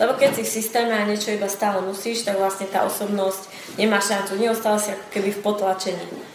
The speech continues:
Nemá šancu sa ukázať, kým naozaj si. Doma tlačia, v škole tlačia. A ako náhle je tá sloboda, tak zrazu ty ukazuješ, že presne tu mám strach ísť, alebo tu robím toto, tu robím toto.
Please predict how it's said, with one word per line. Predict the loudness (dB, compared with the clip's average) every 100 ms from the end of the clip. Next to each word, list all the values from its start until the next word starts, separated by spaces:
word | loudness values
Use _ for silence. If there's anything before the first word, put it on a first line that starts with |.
| -16 -2
Nemá | 2 2
šancu | 2 0 -2 -2
sa | 2 2
ukázať, | 2 2 2 -2 -2
kým | 2
naozaj | 2 2 0
si. | -2 -8 -12 -16 -18 -20 -8 0
Doma | 2 4
tlačia, | 4 0 0 -4
v | -2
škole | 0 2
tlačia. | 0 -2 -4 -10 -14 -18 -16 -2
A | 0
ako | 4 4
náhle | 4 4 4
je | 2
tá | -2
sloboda, | -2 0 4 6 4 0 -10 -4 -2
tak |
zrazu | 2 6 6 6 0
ty | 0 0 0 -2 -4 -2
ukazuješ, | 0 2 2 0 -4
že | -4
presne | -2 -2 -2
tu | -2
mám | 2 2 0
strach | 0 2 2 0
ísť, | -2 -2 -2
alebo | 0 0 -2
tu | 0 2
robím | 2 0 -2
toto, | -2 -2
tu | -2 -2
robím | 0 0
toto. | -2 -2